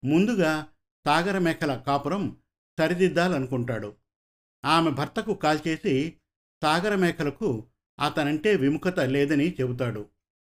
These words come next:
మొదట్లో అతను సరిగ్గా బదులివ్వకపోయినా విరూపాక్ష పట్టుదల వల్ల మెత్తబడతాడు.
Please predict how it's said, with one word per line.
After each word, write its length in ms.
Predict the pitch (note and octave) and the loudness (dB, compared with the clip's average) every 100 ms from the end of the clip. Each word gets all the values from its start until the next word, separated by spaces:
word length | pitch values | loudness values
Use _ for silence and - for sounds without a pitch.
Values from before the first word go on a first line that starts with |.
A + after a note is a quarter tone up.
| _ - | _ -6
మొదట్లో 520 | C#3 D#3 G#3+ A3 A3+ | 0 2 0 2 0
అతను 220 | F#3+ D3 | 0 -2
సరిగ్గా 380 | B2+ C#3+ D3 E3+ | -2 -2 0 -2
బదులివ్వకపోయినా 1000 | D3 C3+ C#3+ D3 C3+ C3+ C3+ D#3 G3 G2 _ _ _ _ A#2 | 0 0 0 -2 -2 0 2 2 0 -6 _ _ _ _ 0
విరూపాక్ష 640 | D#3+ A3+ A#3 G3 F#3 E3+ | 2 2 0 -2 -2 -2
పట్టుదల 500 | C#3+ C#3 C3+ D#3 D3+ | 0 -2 -2 0 0
వల్ల 280 | D3 C#3 F3+ | 0 -2 -2
మెత్తబడతాడు. 800 | C3+ B2+ C#3+ B2+ B2 A2+ G#2+ | -2 -4 -4 -4 -4 -8 -8